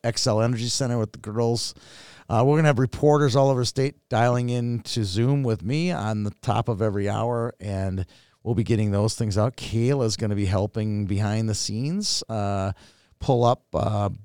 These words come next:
build a nice little video f-, each hour. So it's gonna be some good stuff. I'm excited to keep an eye on. I'm gonna be back at the home office, keeping an eye on everything throughout the state to keep everybody on pace. Carl.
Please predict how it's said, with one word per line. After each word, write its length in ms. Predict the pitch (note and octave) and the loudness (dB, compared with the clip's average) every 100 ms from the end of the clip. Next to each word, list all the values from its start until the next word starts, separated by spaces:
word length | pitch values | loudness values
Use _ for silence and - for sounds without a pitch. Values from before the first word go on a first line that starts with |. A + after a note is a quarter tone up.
| - | -4
build 220 | B2+ B2 | 0 2
a 40 | A#2+ | 2
nice 280 | A#2 G#2+ C3 | 0 0 0
little 160 | G#2+ | 0
video 460 | F#2 A#2 A#2+ B2 D#3 | 2 2 2 2 2
f-, 260 | - - - | -2 -10 -10
each 320 | A#2 - - - | -6 -2 -4 -2
hour. 340 | G2 C3 A3 A3+ | -2 0 -2 -6
So 220 | - B2 | -4 -4
it's 200 | A2 - | -4 -4
gonna 160 | C#3+ C3+ | -2 -2
be 80 | C#3+ | -2
some 180 | - | -4
good 200 | B2 D3+ - | -2 -2 -2
stuff. 480 | - E3 - - - | -4 -6 -6 -12 -16
I'm 80 | B2 | -12
excited 460 | B2 - C3 C3 A2 | -6 -2 0 -2 -4
to 440 | - C3 B2+ A#2+ - - - - - | 0 2 4 2 0 -14 -20 -18 -2
keep 200 | E3+ D#3 | 0 2
an 80 | C3+ | 4
eye 240 | C#3 D3 | 4 4
on. 180 | C#3+ D#3 | 4 2
I'm 60 | C3+ | 2
gonna 120 | A#2+ | 0
be 80 | A#2+ | 2
back 260 | A#2+ B2+ C3+ | 2 2 0
at 80 | - | -4
the 60 | |
home 280 | - C3 B2+ | -4 -2 0
office, 340 | A2+ G#2+ - - | 0 0 -2 -6
keeping 320 | A#2 A2+ G2+ | -6 -4 -2
an 60 | G2 | -2
eye 240 | G#2 A2+ | -2 0
on 140 | G#2+ | 0
everything 640 | A2 B2 C#3+ C#3 B2+ - A2 | 0 0 0 0 -2 -2 -6
throughout 300 | - A2 G2+ | -4 -2 -2
the 80 | F#2+ | -4
state 280 | - A#2 C3 | -6 -6 -6
to 60 | |
keep 280 | - A#2+ - | -10 -10 -6
everybody 600 | G2 A2+ E2+ G2+ G2 G2 - _ _ _ - | -4 -4 -2 -2 0 -2 -4 _ _ _ -4
on 360 | G2 F#2 F#2+ - - - | 0 0 0 -4 -12 -6
pace. 480 | A2+ F#2+ - - | -2 -2 -2 -4
Carl. 420 | - - B2 F2 | -6 -2 0 -2